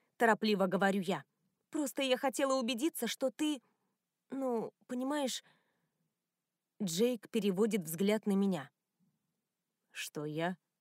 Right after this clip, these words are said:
Я поддеваю ногой прелый лист. «Что ты в порядке после этого».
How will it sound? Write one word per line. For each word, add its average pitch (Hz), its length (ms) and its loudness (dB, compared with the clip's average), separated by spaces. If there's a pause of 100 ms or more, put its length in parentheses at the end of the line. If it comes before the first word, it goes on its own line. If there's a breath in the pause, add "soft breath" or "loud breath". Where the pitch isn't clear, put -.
(640)
Я 269 180 0
поддеваю 214 560 2
ногой 190 460 0
прелый 196 380 2
лист. 147 400 -8 (720)
«Что - 280 -8
ты 277 260 -6
в - 80 -12
порядке 247 640 -2 (460)
после 233 440 0
этого». 185 300 -6